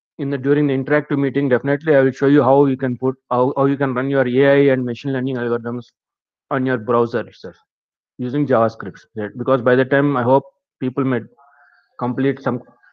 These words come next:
small exercises related to JavaScript. So they will know what is a JavaScript and how,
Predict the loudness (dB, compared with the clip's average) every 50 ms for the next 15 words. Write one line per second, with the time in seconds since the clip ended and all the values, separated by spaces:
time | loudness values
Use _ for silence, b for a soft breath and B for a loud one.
0 | b b _ _ -4 -2 0 0 0 0 -2 -6 -4 0 2 4 4 4 2 0
1 | 0 0 0 0 0 0 -2 -2 -2 -2 -2 0 0 0 -2 -4 -6 -8 -8 -8
2 | _ _ _ _ _ _ _ _ _ _ _ _ _ _ _ -12 -10 -6 -6 -6
3 | -4 -4 -2 -2 0 0 0 0 0 2 2 2 4 4 4 4 4 2 0 -2
4 | -2 -2 0 0 0 0 2 2 2 0 0 -2